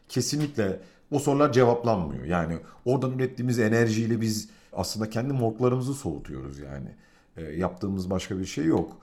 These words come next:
Fakat hikaye şöyle başlıyor. Ee, bir yargılama süreci var anladığım kadarıyla. Oranın maden sahası olup olmamasıyla, orada ilgili izinlerin alınmam-, alınıp alınmamasıyla alakalı olarak,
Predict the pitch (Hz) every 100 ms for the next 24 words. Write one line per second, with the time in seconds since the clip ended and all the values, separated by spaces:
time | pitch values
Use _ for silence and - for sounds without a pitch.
0 | - _ - 160 160 170 - - _ -
1 | - _ _ - 135 135 - 135 117 90
2 | 85 - 82 82 131 160 160 - 120 113
3 | 113 110 110 123 127 120 113 120 120 113
4 | - 107 98 101 92 82 82 82 80 85
5 | 85 82 90 101 90 85 87 90 92 90
6 | 95 85 82 90 85 101 95 90 87 92
7 | 90 90 90 92 92 - 92 90 95 82
8 | 87 87 87 95 90 90 - 95 92 87
9 | 90 87 85 82 - 82 85 87 98 104
10 | 101 92 156 -